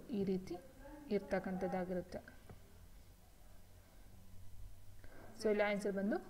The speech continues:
four is to five. Next ಬಂದು ನೂರ ಹತ್ತು ಮೀಟರ್ ಉದ್ದದ ರೈಲೊಂದು ಎಪ್ಪತ್ತ ಎರಡು ಕಿಲೋಮೀಟರ್ per ಗಂಟೆ ವೇಗದಲ್ಲಿ ಚಲಿಸುತ್ತಿದ್ದಾಗ ನೂರ ಮೂವತ್ತೆರಡು ಮೀಟರ್ ಉದ್ದದ ಪ್ಲಾಟ್‌ಫಾರ್ಮ್ ಅನ್ನ ಹಾದು ಹೋಗಲು ತೆಗೆದುಕೊಳ್ಳುವ ಕಾಲಾವಧಿ ಎಷ್ಟು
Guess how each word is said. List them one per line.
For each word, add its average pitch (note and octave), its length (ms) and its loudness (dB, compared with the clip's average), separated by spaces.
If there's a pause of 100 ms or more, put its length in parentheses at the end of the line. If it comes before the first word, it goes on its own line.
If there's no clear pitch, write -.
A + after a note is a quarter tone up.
(200)
four G3+ 240 10
is F#3 160 0
to E4+ 80 4 (340)
five. - 240 8 (2000)
Next C#4 320 4
ಬಂದು G3+ 180 8 (760)
ನೂರ C4+ 240 12
ಹತ್ತು B3+ 320 10
ಮೀಟರ್ A#3 300 12
ಉದ್ದದ G3+ 320 10
ರೈಲೊಂದು G3+ 360 12 (140)
ಎಪ್ಪತ್ತ A#3+ 300 8 (100)
ಎರಡು G#3 240 10
ಕಿಲೋಮೀಟರ್ G3+ 400 6
per G3+ 80 12 (120)
ಗಂಟೆ F#3+ 280 6
ವೇಗದಲ್ಲಿ F#3+ 420 8
ಚಲಿಸುತ್ತಿದ್ದಾಗ G3 600 8 (120)
ನೂರ G#3+ 140 8 (100)
ಮೂವತ್ತೆರಡು G#3+ 480 8
ಮೀಟರ್ F#3+ 240 6
ಉದ್ದದ F#3+ 220 8 (120)
ಪ್ಲಾಟ್‌ಫಾರ್ಮ್ G#3+ 560 8
ಅನ್ನ G#3 180 4
ಹಾದು F#3 220 6
ಹೋಗಲು F#3 200 6
ತೆಗೆದುಕೊಳ್ಳುವ F#3+ 420 6 (440)
ಕಾಲಾವಧಿ C4 480 12 (120)
ಎಷ್ಟು - 180 12